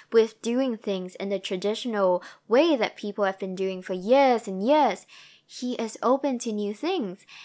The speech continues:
And just the whole youthful playfulness, like I was saying, you know, when he got caught up in the whole multiplication g-, uh, table game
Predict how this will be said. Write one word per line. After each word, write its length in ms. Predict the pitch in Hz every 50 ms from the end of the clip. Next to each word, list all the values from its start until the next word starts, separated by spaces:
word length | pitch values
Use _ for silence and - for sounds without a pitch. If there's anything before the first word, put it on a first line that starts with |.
| - _ _ - -
And 140 | 269 277
just 220 | 277 320 349 339 -
the 160 | 320 311 302
whole 400 | 254 269 262 254 233 202 - - -
youthful 680 | 208 202 220 254 311 330 320 - - 262 262 254 233 220
playfulness, 720 | - 254 247 330 381 - 311 240 208 185 180 170 170 -
like 160 | 196 190 190
I 60 | 202 190
was 140 | 185 190
saying, 400 | - - 196 190 185 180 180 185 - _ - - - _
you 140 | - 220 220
know, 160 | 214 214 208
when 180 | 190 202 202 196
he 140 | - 208
got 260 | 180 208 185 - - -
caught 240 | - 226 214 214
up 200 | 214 202 196 -
in 180 | - - 202 196
the 120 | 196 190
whole 300 | 185 - - 196 190 185
multiplication 880 | 180 190 190 190 202 - 233 - 233 - 226 196 185 185 - 196 185 180
g-, 120 | - - _ _ -
uh, 220 | - 185 180 170 175
table 380 | - - 240 254 254 254 214 196
game 380 | 202 185 175 170 175 175 196